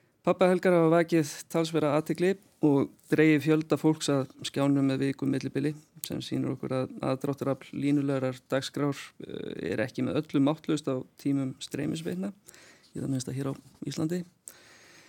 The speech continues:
Eh, varst þú ein af þeim, Helga, sem sogaðist að skjánum á sunnudagskvöldum?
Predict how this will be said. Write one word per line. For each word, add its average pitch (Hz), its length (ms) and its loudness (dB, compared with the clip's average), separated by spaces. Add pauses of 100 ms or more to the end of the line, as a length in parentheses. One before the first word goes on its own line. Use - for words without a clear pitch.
(220)
Eh, 143 360 0 (300)
varst 156 200 -2
þú 196 240 0 (120)
ein 185 160 2
af 185 80 0
þeim, 175 160 4
Helga, 147 320 0 (120)
sem 151 260 -4
sogaðist 160 500 -2
að 156 140 -4 (200)
skjánum 165 380 -4
á 156 140 -4 (580)
sunnudagskvöldum? 160 720 -6